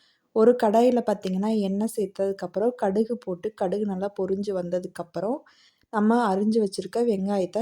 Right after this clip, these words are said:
நம்ம உள்ள சேர்த்துக்கிறலாம். சேர்த்துட்டு இது நல்லா பொன்னிறமா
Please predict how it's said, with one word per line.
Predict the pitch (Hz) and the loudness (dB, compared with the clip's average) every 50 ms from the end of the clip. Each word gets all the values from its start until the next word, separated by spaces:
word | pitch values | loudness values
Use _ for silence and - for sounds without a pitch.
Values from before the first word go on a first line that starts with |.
| 254 247 | -4 -2
நம்ம | 214 190 185 190 202 202 | -4 -4 -4 -2 -2 -2
உள்ள | 185 180 185 190 | -2 -2 -2 -4
சேர்த்துக்கிறலாம். | 190 - - 180 165 165 - 160 - 170 170 - 170 170 180 - _ _ _ _ _ _ _ - - _ - | -4 -4 -6 -6 -6 -6 -12 -10 -10 -10 -10 -10 -12 -14 -14 -16 _ _ _ _ _ _ _ -20 -20 _ -6
சேர்த்துட்டு | - - 240 254 262 262 - 233 - 226 | 4 6 8 8 8 6 2 0 4 4
இது | 240 240 233 | 4 4 4
நல்லா | 208 196 185 180 185 202 208 208 | 2 2 0 0 0 0 0 -2
பொன்னிறமா | - 196 180 180 185 190 185 180 170 175 180 | -2 -4 -2 0 0 -2 -2 -2 -4 -4 -4